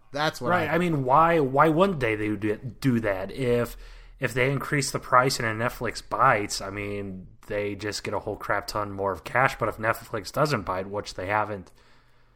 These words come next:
Speaker 2: twice so far, I mean, they can do whatever the heck they want with them. I mean, we might never see these shows ever again, or we might see 'em as movies, or we might see 'em as something else, you know? And, and that brings up a good point. I mean,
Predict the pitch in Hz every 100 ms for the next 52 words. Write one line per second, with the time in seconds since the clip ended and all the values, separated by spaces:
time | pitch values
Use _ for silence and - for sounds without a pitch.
0 | _ - - 123 117 110 110 98 - 127
1 | 117 107 110 107 104 104 104 104 107 101
2 | 95 98 104 95 101 95 101 110 98 92
3 | 98 143 92 - 78 80 92 104 104 -
4 | - - 120 139 143 143 135 139 139 139
5 | 165 156 151 135 151 135 143 135 135 135
6 | 170 175 120 117 117 117 120 117 131 117
7 | 104 113 131 143 135 120 113 113 113 113
8 | 110 - 120 113 107 104 101 - - _
9 | _ _ _ - 131 - 113 143 - 135
10 | 170 202 208 196 - - 175 190 196 208
11 | 202 175 185 156 196 170 143 151 147 120